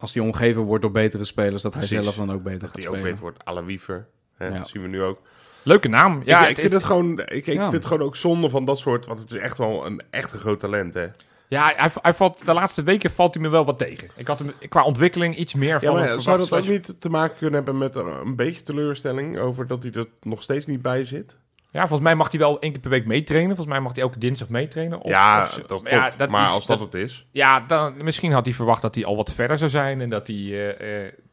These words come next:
Speaker 3: toch al dichter tegen het eerste elftal aan zou zitten. Maar ja, Slot, de man doet heel veel goed, dus we moeten
Speaker 2: Ja,
Speaker 3: er maar op
Speaker 2: nee, dat
Speaker 3: vertrouwen.
Speaker 2: is ook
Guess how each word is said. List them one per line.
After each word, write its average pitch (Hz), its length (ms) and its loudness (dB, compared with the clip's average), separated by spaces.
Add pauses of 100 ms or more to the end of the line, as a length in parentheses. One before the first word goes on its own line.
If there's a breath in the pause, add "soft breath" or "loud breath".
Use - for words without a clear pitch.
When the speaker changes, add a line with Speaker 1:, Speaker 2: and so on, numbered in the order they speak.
(120)
Speaker 3:
toch 127 200 0
al 104 180 0
dichter 123 240 0
tegen 110 260 -2
het 104 80 -6
eerste 120 300 -4
elftal - 300 -6
aan 120 160 0
zou 135 100 -6
zitten. 143 320 -6 (420 soft breath)
Maar 175 100 2
ja, 170 60 2
Slot, - 420 2 (840 soft breath)
de 156 100 -2
man 160 160 4
doet 147 120 2
heel 156 120 6
veel 139 120 2
goed, 147 500 -2
dus 131 120 -4
we 123 100 -4
moeten 127 200 4
Speaker 2:
Ja, 113 60 8
Speaker 3:
er 120 100 10
maar 120 100 10
op 120 60 2
Speaker 2:
nee, 127 140 2
dat 127 60 4
Speaker 3:
vertrouwen. 156 180 8
Speaker 2:
is 127 60 6
ook 135 60 0